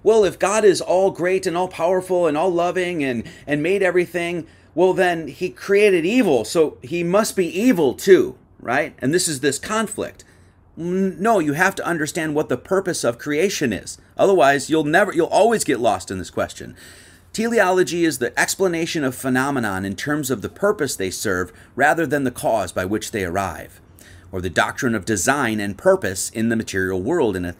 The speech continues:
in a theological sense. So we look at Earth down here. We look at this flat plane that we're in and this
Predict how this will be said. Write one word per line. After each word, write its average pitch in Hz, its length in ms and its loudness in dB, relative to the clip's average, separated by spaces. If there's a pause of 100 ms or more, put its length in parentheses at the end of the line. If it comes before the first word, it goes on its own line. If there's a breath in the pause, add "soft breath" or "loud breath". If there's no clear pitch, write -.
(140)
in 101 140 -4
a 85 60 -6
theological 107 720 -4
sense. - 340 -10 (300 loud breath)
So 151 160 0
we 131 100 4
look 160 260 0
at 214 120 -2
Earth 196 260 -2
down 117 260 -6
here. 101 180 -6
We 90 140 -6
look 135 200 -4
at 143 120 -8
this 120 200 -4
flat - 380 -4
plane 175 260 -2
that 160 140 -2
we're 156 140 -2
in 151 160 0
and 117 160 -2
this 98 180 -8